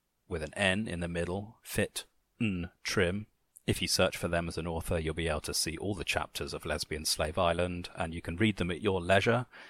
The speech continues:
You can go back and read some of the previous ones, or go ahead into the future and find out what's gonna happen ahead of time. Mm. Although, if you're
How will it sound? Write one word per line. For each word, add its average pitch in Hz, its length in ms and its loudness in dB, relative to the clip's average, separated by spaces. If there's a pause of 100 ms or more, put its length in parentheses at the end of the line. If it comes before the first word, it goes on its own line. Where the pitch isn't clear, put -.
(140)
You 87 100 -2
can 82 320 -4
go 92 140 4
back 98 240 2
and 82 160 -2
read 90 160 0
some 80 160 -2
of 78 60 -6
the - 60 -2
previous 107 420 0
ones, 107 360 0
or 73 300 -6 (320)
go 101 160 4
ahead 110 240 2
into 82 180 -4
the 82 120 -2
future - 460 -4
and 73 260 -8
find 98 300 -2
out 92 180 0
what's 95 180 -4
gonna 87 200 -2
happen 85 340 0
ahead 90 320 0
of - 120 -6
time. 71 520 -4 (600)
Mm. 69 380 -8 (640)
Although, 92 460 6
if - 240 -4
you're 85 360 2